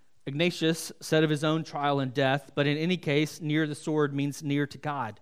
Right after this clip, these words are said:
With the beast means with God. Only let it be in the name of Jesus Christ, so that I may suffer together with him. I endure everything because he himself, who is the perfect human being,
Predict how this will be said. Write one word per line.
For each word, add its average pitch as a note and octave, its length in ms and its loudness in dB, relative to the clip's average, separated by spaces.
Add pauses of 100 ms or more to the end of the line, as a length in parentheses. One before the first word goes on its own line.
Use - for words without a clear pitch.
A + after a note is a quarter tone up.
(460)
With C3+ 180 0
the D3 60 2
beast E3 400 0
means D#3 280 -2
with D3 240 2
God. C3 400 2
Only D#3+ 180 0
let D#3+ 160 6
it C#3 120 -2
be E3+ 180 4
in D#3 60 2
the D3+ 40 0
name D3+ 260 2
of C#3+ 100 -2
Jesus D3+ 340 -6
Christ, C#3 560 0 (240)
so - 140 -4
that D3+ 120 6
I D3+ 60 6
may D3 160 2
suffer F3+ 420 2
together C#3 340 -2
with D3 260 -2
him. G#2+ 280 -6 (320)
I C3+ 140 2
endure D#3+ 340 2
everything D#3+ 520 2
because C3 300 -2
he F3+ 200 -2
himself, C#3+ 580 -2
who C3+ 140 -6
is C3 140 -8
the C#3 60 -10
perfect C#3+ 420 -6
human B2+ 280 -6
being, B2+ 380 -4